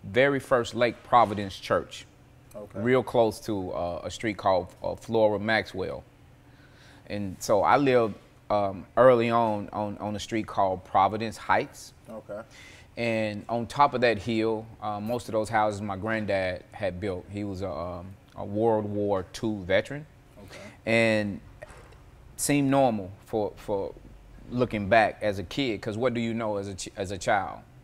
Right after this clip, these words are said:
Speaker 1: Just ripping and running, hanging with my grandmother,
Speaker 2: Right.
Speaker 1: picking wild berries, poke salad. Um, we actually had an outhouse. We didn't even have running water.
Speaker 2: Wow.
Speaker 1: And we, we would get our water from next door, from Miss Maggie May.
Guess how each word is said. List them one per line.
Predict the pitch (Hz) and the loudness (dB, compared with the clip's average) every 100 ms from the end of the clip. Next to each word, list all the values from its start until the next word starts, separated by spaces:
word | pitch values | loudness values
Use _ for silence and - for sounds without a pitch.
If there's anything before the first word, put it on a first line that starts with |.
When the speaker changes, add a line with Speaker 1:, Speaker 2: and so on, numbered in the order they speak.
| - | -14
Speaker 1:
Just | 110 95 | -10 -4
ripping | 117 104 113 | -4 -2 -4
and | 110 | -2
running, | 107 110 | -4 -4
hanging | 110 110 107 | -4 -4 -4
with | 101 | -4
my | 104 | -4
grandmother, | 98 107 107 104 101 101 101 - - - - - | -4 -4 -4 -4 -4 -6 -10 -16 -20 -20 -20 -20
Speaker 2:
Right. | 98 | -6
Speaker 1:
picking | 147 131 117 | -2 -2 0
wild | 107 110 107 104 101 | 4 6 6 4 2
berries, | 113 110 107 107 107 | 2 2 0 -4 -6
poke | - 117 107 | -2 0 0
salad. | - 117 104 104 101 - - - - | 2 4 4 2 -6 -12 -20 -20 -2
Um, | 104 101 92 92 - | 2 2 0 -8 -14
we | - 110 | -4 -2
actually | 107 107 | -2 -4
had | 107 104 | -2 -2
an | 90 - | -4 0
outhouse. | 104 110 - 82 82 - | 2 2 -2 -6 -6 -8
We | 107 | -8
didn't | 104 104 | -8 -8
even | 98 | -4
have | 101 92 | -4 -4
running | 101 104 87 | -4 -6 -4
water. | 92 110 90 92 - | 0 0 0 -8 -14
Speaker 2:
Wow. | 101 98 95 90 | -14 -14 -14 -6
Speaker 1:
And | 107 101 95 87 | -4 -4 -6 -6
we, | 117 110 - - | -6 -6 -8 -10
we | 117 | -6
would | 110 98 | -4 -2
get | 107 | 0
our | 92 | 2
water | 101 123 117 | 4 2 2
from | 107 104 | -2 -4
next | 104 92 | -4 -2
door, | 107 117 92 | -2 0 -2
from | - 101 | -6 -8
Miss | 98 | -6
Maggie | 104 104 95 | -2 -2 -2
May. | 98 113 | -4 -4